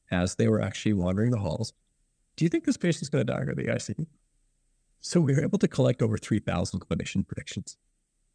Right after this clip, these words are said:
And now we published that paper, and we were able to show that our clinicians beat News,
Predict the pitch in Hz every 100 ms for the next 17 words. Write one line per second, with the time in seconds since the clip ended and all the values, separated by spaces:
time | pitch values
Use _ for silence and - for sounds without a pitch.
0 | _ _ - 95 90 92 87 98 104 -
1 | - 214 139 - - - - 127 123 -
2 | - _ _ _ _ _ _ _ _ _
3 | 127 110 165 220 190 180 170 151 - 95
4 | 92 95 - 90 127 139 - 92 87 -
5 | 76 170 - _ _ 90 113 135 - 98
6 | 92 95 -